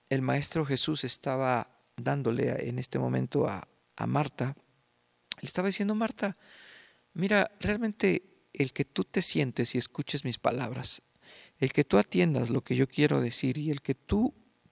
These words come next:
tomes un, una pausa, ¿verdad? Y te detengas ahí, eh, en tu casa como ahora lo estamos haciendo. Hoy estamos en nuestras casas, quizá algunos descansando, quizá otros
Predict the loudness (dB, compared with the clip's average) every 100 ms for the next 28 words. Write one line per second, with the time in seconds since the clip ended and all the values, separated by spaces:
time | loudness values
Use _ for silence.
0 | 0 4 4 4 4 2 0 -2 -2 0
1 | 0 0 0 0 0 -2 -8 -10 -6 -4
2 | -6 -8 -18 -18 -8 -4 2 4 4 2
3 | 2 2 0 -2 -4 -6 -4 -2 2 2
4 | 2 -4 -10 -12 -14 -10 -8 -8 -4 0
5 | 2 0 -2 -4 0 4 4 4 2 0
6 | -2 -2 -2 2 2 2 0 -4 -16 -18
7 | -18 -18 -18 -20 0 4 4 4 0 -4
8 | -10 -18 _ _ _ _ -6 2 2 4
9 | 2 0 -2 -2 2 4 4 4 0 0
10 | 2 2 4 2 2 2 0 0 2 4
11 | 6 6 4 4 0 4 6 6 4 2
12 | 4 2 0 -6 -10